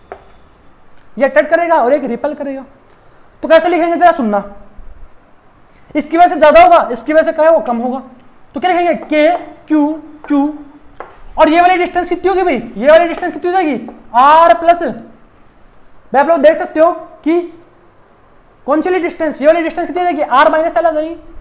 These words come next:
और ये जो distance आ जाएगी वो कितनी आएगी, आर plus एल आ जाएगी। तो क्या लिखूंगा, के क्यू Q आर minus एल का whole square minus के q q upon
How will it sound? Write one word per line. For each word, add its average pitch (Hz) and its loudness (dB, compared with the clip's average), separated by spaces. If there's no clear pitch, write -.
और 269 4
ये 302 0
जो 349 2
distance 320 -2
आ - 2
जाएगी 269 0
वो 254 -4
कितनी 254 -4
आएगी, 285 0
आर 269 2
plus 302 -6
एल 269 -2
आ - -4
जाएगी। 180 -10
तो - -12
क्या 320 6
लिखूंगा, 330 2
के 320 -2
क्यू 311 -4
Q 320 -6
आर 294 2
minus 294 -4
एल 247 -6
का 285 -2
whole 277 0
square 294 -6
minus 269 -2
के 302 4
q 294 -2
q 277 -4
upon 269 -2